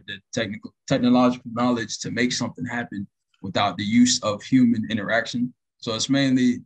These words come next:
you're going to need it at some point. If you see a baby that's born today, the first thing most parents would do would be to put a phone in his face or, like, an iPad,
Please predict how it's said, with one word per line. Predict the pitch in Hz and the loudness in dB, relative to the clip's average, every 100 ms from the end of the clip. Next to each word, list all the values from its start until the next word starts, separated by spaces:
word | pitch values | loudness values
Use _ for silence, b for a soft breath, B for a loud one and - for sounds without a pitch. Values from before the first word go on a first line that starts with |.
| _ | _
you're | 123 | -6
going | 120 127 139 | -2 0 0
to | 123 101 | -2 -2
need | 123 143 127 | 2 4 2
it | - 98 | -4 -10
at | 101 | -10
some | - - 127 127 123 | -10 -8 -2 -2 0
point. | 123 139 139 - | -4 -4 -6 -14
If | 104 | -16
you | 107 | -12
see | - 117 110 - _ _ _ | -6 -6 -6 -12 _ _ _
a | 95 | -10
baby | 104 117 120 | -6 -6 -6
that's | 110 - | -8 -8
born | 120 120 113 | -6 -4 -4
today, | - 101 123 117 | -8 -4 -2 -2
the | 120 | -6
first | - 104 - | -12 -14 -12
thing | 107 104 | -12 -12
most | 104 117 - | -12 -8 -2
parents | 110 98 | -2 -4
would | - | -4
do | 123 120 | 2 2
would | 101 - | 0 -8
be | 107 | -8
to | 104 - | -8 -10
put | 110 | -10
a | 98 | -8
phone | - 113 113 | -8 -8 -6
in | 110 | -6
his | 107 | -8
face | - 117 123 120 | -4 0 2 0
or, | 98 | -4
like, | 95 85 | -6 -6
an | 92 101 | -6 -6
iPad, | - 104 | -6 -6